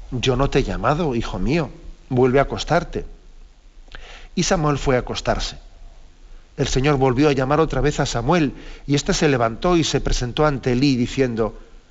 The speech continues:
"Aquí estoy, presto a tu llamada". Elí contestó: "Yo no te he llamado, hijo mío, vuelve a acostarte". Y es que Samuel todavía no conocía al Señor,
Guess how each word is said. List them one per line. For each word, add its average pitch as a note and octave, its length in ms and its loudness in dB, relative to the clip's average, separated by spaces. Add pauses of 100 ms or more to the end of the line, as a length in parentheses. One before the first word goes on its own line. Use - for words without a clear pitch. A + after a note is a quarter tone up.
(300)
"Aquí B2 240 0
estoy, E3 560 0 (260)
presto - 360 2
a C3+ 60 2
tu C3+ 120 -2
llamada". A#2 540 -2 (1120)
Elí B2+ 240 2
contestó: A2+ 560 -4 (360)
"Yo C3 220 0
no C#3+ 140 2
te E3 100 0
he C3+ 60 4
llamado, A#2+ 420 0
hijo G#2 220 -6
mío, A#2+ 300 -2 (600)
vuelve A#2 300 0
a C3+ 40 2
acostarte". C3+ 600 -2 (1160)
Y C3+ 40 0
es C#3 80 0
que - 120 0
Samuel D3 440 4
todavía B2+ 580 0
no B2+ 240 -4
conocía C3+ 520 0
al G#2+ 80 0
Señor, A#2+ 420 -2